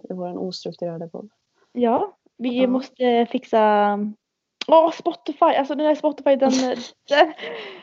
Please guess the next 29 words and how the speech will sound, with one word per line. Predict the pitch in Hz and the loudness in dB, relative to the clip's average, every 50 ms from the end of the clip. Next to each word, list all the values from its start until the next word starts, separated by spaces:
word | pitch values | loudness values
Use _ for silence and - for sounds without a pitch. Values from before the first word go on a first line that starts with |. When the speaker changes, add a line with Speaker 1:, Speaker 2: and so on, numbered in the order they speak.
| - - _ _ _ | -20 -20 _ _ _
Speaker 2:
ja, | - 262 311 - | 2 2 2 2
vi | - 320 | -2 -4
ska | - 370 381 370 370 | 0 2 4 6 6
ju | 349 | 6
Speaker 1:
Ja. | 359 165 185 220 240 269 311 | 6 4 4 2 2 2 0
Speaker 2:
få | 339 | -2
upp, | 349 - - _ | -4 -6 -12 _
vi | - | -20
ska | - - - 403 403 415 403 | -20 -8 0 2 2 2 2
få | - 381 | -2 -8
upp | 302 - | -8 -6
det | 277 | -6
här | 247 | -2
avsnittet | 233 240 254 254 - 214 202 208 | -2 -2 -4 -4 -10 -20 -18 -14
på | - 226 | -14 -14
Spotify. | - _ - - 180 - 185 180 - 196 214 285 359 - _ _ _ | -14 _ -20 -20 -20 -20 -16 -10 -8 -6 -6 -6 -8 -12 _ _ _
Och | - 285 | -6 -4
jag | 311 302 | -4 -2
har | 294 320 320 | -2 -4 -4
försökt, | 359 339 - - - - - 226 240 - _ _ _ _ _ _ _ _ _ _ | -6 -10 -10 -8 -4 -4 -4 -4 -6 -10 _ _ _ _ _ _ _ _ _ _
men | _ 254 294 294 | _ -4 -2 0
det | 285 302 | 0 0
har | 285 294 285 | 0 -2 -4
krånglat, | - 233 277 269 247 220 202 214 202 - _ - | -6 -4 -2 -2 -2 -2 -4 -8 -8 -10 _ 0
så | - | 0
jag | 262 277 | 0 0
ska | 269 302 294 | 0 -4 -6
försöka | 262 285 - 254 220 214 202 - 214 | -6 -4 -2 -2 -2 -2 -4 -6 -8
lite | 214 208 202 - 190 190 | -8 -8 -6 -8 -10 -10